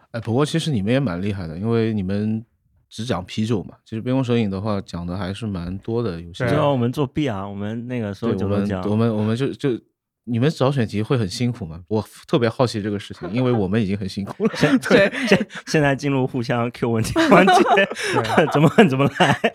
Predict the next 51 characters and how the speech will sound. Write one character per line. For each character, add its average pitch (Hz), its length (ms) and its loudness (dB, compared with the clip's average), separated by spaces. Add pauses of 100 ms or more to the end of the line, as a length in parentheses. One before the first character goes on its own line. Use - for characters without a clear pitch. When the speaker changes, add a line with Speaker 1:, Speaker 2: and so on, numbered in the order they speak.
(200)
Speaker 4:
行 208 200 4
业 233 120 4
交 226 180 0
流 208 140 0
心 226 240 0
得。 170 180 4 (260)
Speaker 2:
对， 107 380 0
前 120 280 -2
天 175 220 -2
我 123 80 -2
还 113 180 0
和 107 380 -6 (160)
无 123 80 -2
聊 120 140 2
斋 127 140 0
的 123 100 0
刘 117 120 0
洋 123 140 0
教 127 160 2
主 110 260 -8 (480)
Speaker 1:
嗯。 113 140 -12
Speaker 2:
交 143 180 4
流， 110 460 -4 (100)
然 120 140 -12
后 117 100 -2
教 165 180 0
主 131 80 2
之 147 120 -2
前 143 160 2
和 151 140 -2
我 117 100 2
其 - 80 -8
实 131 60 0
也 127 100 0
不 123 100 -2
太 139 160 2
熟 113 220 -4
悉 131 160 -4
嘛， 104 220 -4
然 107 120 -6
后 120 80 0
先 135 300 -2 (360)
加 131 140 4
了 135 60 2
个 127 100 2
微 131 140 2
信， 113 340 -4
然 98 100 -8
后 110 100 -2
他 120 180 0
说 117 460 0